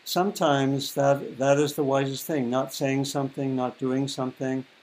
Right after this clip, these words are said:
And I just wanted to mention some others which also apply to, uh, the situation that Vivi-, uh, that Victoria brought up, which is that keep practicing all of these with less difficult situations.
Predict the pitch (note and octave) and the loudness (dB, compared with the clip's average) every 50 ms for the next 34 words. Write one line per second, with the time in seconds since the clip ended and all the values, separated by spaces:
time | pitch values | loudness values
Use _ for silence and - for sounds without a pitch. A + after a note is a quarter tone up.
0 | _ _ _ _ _ _ _ - D3 D#3 A#3 B3 - - B3 G3+ F3+ E3+ E3+ D#3 | _ _ _ _ _ _ _ -4 -2 -2 0 -2 0 0 0 0 0 0 0 0
1 | D3+ D3 D3 D3+ D3 - - D3 C#3+ C#3+ - - C#3+ C3+ C3+ C#3+ D#3 D#3+ D3+ B2+ | 2 2 2 2 0 -2 -2 -2 -2 -2 -2 -2 0 2 2 2 4 4 2 2
2 | A2+ A2 A2+ A2+ - - - - - - - _ _ _ D3 C3+ - C#3+ C#3 C3+ | 0 -2 -4 -4 -6 -6 -8 -10 -12 -20 -20 _ _ _ -6 -2 2 4 4 4
3 | C#3 C#3 - - C#3+ C3+ C3 C3 C3 C3 B2 B2+ - C3+ C3+ C3 C3 B2+ A#2 C3 | 4 2 0 0 2 2 4 4 2 2 0 0 2 2 4 4 2 2 0 0
4 | B2 B2 B2 A#2+ A#2+ A#2+ A#2 A2+ A#2+ A#2+ - C#3+ A#2+ - - B2+ A#2+ A#2 A2+ - | -2 -2 0 0 0 0 0 -2 -4 -4 -6 -6 -6 -6 -4 -4 -4 -2 -2 -4
5 | C3+ B2 A#2+ A2+ B2 B2+ B2 C3 C3+ C#3 C#3+ - - C3 A#2+ A#2+ A2 B2+ A#2+ A2+ | -4 -4 -2 -2 -2 -4 -2 -2 -4 -4 -6 -8 -6 -4 -4 -2 -2 -2 -4 -4
6 | - C3 - - - D#3 E3+ E3 D3+ C3+ G#2 G2+ A#2 A2 A2 G#2+ G#2 G#2 G#2+ - | -6 -8 -6 -4 -2 0 0 2 0 0 0 0 0 0 0 0 -2 -4 -6 -8
7 | - - _ _ _ _ _ _ _ _ _ _ _ _ _ _ - C#3+ C#3+ C#3+ | -12 -20 _ _ _ _ _ _ _ _ _ _ _ _ _ _ -2 -2 0 0
8 | - D#3 D3+ C#3+ - - D3 C#3+ C#3+ C#3+ - - - - - _ _ - - - | 0 -2 -2 -2 2 4 6 6 6 6 4 0 -8 -20 -20 _ _ -10 -4 -2
9 | G#3+ B3+ B3+ - - - - F3+ F#3 G3+ G3+ - - G3+ - - - C#3+ B2 A#2 | -2 -2 -2 -4 -2 2 4 6 6 4 2 -2 -6 -4 -4 -2 -2 -2 -2 -2
10 | A#2 B2 D3 C3+ B2+ B2+ C3+ C3+ C3 B2+ A2 B2+ C3 B2+ B2+ B2+ B2+ C3 B2+ - | -2 -4 -2 0 2 2 4 4 2 2 0 0 0 2 2 2 0 0 -2 -4
11 | - - - - - - - _ _ _ _ _ _ _ - C#3+ D3+ C#3+ C3 B2+ | -6 -8 -8 -12 -20 -20 -20 _ _ _ _ _ _ _ 0 2 2 2 2 4
12 | C3+ D3 D#3 D#3 D3+ - - - C#3+ C#3 - C3+ - C#3+ C3 B2 A#2+ - D3 C3+ | 6 6 6 6 4 0 -2 -2 -2 -2 -4 -2 0 0 -2 -2 -2 -4 -6 -4
13 | - - B2 A#2+ B2 A#2+ - - A2 A2 A2 - - - | -4 -2 -2 -2 -2 -4 -6 -8 -10 -10 -10 -10 -12 -12